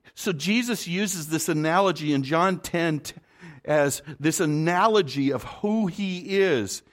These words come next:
and spook-, spoke of the exclusiveness of him in it. L-, take a look at what he says. So Jesus said to them, "Truly, truly, I say to you,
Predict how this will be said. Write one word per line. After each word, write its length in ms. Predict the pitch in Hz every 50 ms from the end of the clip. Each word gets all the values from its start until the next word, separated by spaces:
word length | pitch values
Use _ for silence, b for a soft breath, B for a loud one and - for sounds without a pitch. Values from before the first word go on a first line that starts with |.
| B B 143 B
and 160 | 160 151 143
spook-, 540 | - - - - 208 214 190 170 - - 135
spoke 360 | - - - 196 202 202 202
of 100 | 170 147
the 160 | 151 147 143 175 170 147 B
exclusiveness 1200 | 170 139 - - - - - 220 220 247 269 277 254 - - 208 165 143 139 139 127 127 - -
of 140 | 143 120 -
him 180 | 160 160 165
in 140 | 185 202 180
it. 160 | 143 113 104
L-, 140 | 143 143 139 B B B B
take 220 | - 220 220 220
a 80 | 226 208
look 160 | 208 190 208
at 60 | 196 170
what 100 | 175 165
he 80 | 170
says. 420 | - - 196 185 151 101 - - - b b b b b b b
So 160 | - 190 165
Jesus 380 | 156 196 208 214 226 240 208 -
said 220 | - 208 196 190
to 100 | - 175
them, 340 | 143 147 131 120 117 113 110 b b b _
"Truly, 440 | - - - 208 220 226 233 220 220
truly, 400 | - - 208 185 180 175 170 160
I 160 | 147 147 151
say 320 | 147 - - 165 160 156
to 140 | 156 - 151
you, 260 | 135 123 117 117 117